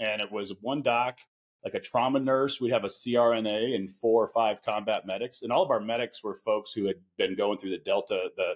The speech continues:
the Special Forces pipeline, and then somehow kind of ended up outside of it. Uh, so they were great medics. So we would get attached with O D As, the, the, the twelve man Special Forces teams, and, and, uh, uh,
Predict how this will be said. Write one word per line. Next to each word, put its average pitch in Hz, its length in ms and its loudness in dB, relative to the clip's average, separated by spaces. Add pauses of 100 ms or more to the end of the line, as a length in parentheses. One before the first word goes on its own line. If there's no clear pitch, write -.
the 90 100 0
Special 101 320 -2
Forces 101 340 -4
pipeline, 98 640 -4
and 92 100 -20
then 90 120 -14
somehow 95 420 -2 (460)
kind 90 220 0
of 87 140 -4
ended 98 240 0
up 95 240 2 (200)
outside 101 400 0
of 90 80 -6
it. 90 160 -2 (420)
Uh, 90 240 2
so 123 160 -6
they 127 80 4
were 123 80 2
great 117 280 2
medics. 117 360 0
So 110 80 0
we 117 140 -2
would 143 120 -4
get 110 120 2
attached 110 420 -2
with 104 180 -4
O 110 140 2
D 107 320 4
As, 135 260 -6
the, 95 360 0
the, 87 260 0
the 92 100 -2
twelve 95 280 2
man 95 200 -2
Special 92 300 0
Forces 110 320 0
teams, 90 320 -2
and, 87 220 -6
and, 87 240 -4
uh, 80 380 0 (460)
uh, 80 160 0